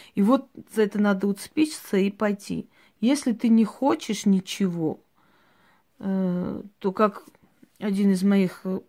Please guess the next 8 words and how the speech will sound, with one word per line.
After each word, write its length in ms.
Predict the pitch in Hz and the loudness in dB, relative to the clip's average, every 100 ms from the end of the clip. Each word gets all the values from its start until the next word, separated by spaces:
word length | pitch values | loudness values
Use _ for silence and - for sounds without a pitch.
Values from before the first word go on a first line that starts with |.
| - | -6
пациентов, 720 | 214 - 214 240 285 214 180 | -6 0 2 4 2 -2 -2
да, 280 | 185 240 254 - - _ _ | -2 -2 -4 -14 -20 _ _
там 160 | 196 190 | -4 -2
час 340 | - 220 208 | 2 2 2
ехать 380 | 226 247 202 - | -2 -2 -4 -2
надо 240 | 180 165 | -2 -2
до 180 | 165 175 | -4 -2
работы, 640 | 180 180 175 165 160 160 | 0 0 -2 -4 -6 -8